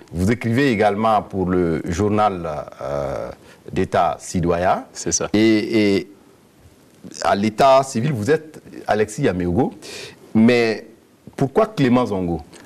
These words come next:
Speaker 2: Euh, pour répondre à votre question, Clément Zongo, c'est un nom ou un nom et un prénom chargé de sens pour nous, pour moi, parce que le prénom Clément, c'est le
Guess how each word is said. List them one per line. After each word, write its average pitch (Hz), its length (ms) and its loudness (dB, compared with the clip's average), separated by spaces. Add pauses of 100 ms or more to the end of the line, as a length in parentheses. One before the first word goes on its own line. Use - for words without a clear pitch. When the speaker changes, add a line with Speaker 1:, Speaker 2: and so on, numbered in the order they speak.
(140)
Speaker 2:
Euh, 78 480 2
pour 98 140 2
répondre 101 380 2
à 90 60 4
votre 90 260 -2
question, 104 760 0 (520)
Clément 98 300 2
Zongo, 90 360 2
c'est 78 400 0 (460)
un 95 160 2
nom 95 420 2 (520)
ou 78 340 0
un 92 140 0
nom 92 180 2
et 85 140 2
un 87 80 0
prénom 87 340 0
chargé 87 420 -2
de 82 100 -4
sens 82 300 -2
pour 80 180 -6
nous, 82 220 0 (640)
pour 76 200 -4
moi, 80 280 -2 (560)
parce - 220 -2
que 95 420 4
le 82 580 2 (580)
prénom 95 260 0
Clément, 170 360 -2
c'est - 180 -2
le 76 340 -4